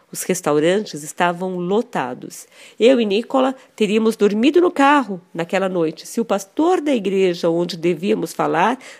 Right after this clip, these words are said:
não nos tivesse levado para sua casa.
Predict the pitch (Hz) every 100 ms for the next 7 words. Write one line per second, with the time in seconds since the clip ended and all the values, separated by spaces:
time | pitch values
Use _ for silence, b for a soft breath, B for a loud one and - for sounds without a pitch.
0 | B 208 233 349 370 349 - 302 214 190
1 | 190 - 285 262 202 180 175 175 160 165
2 | - 165 165 127 127 123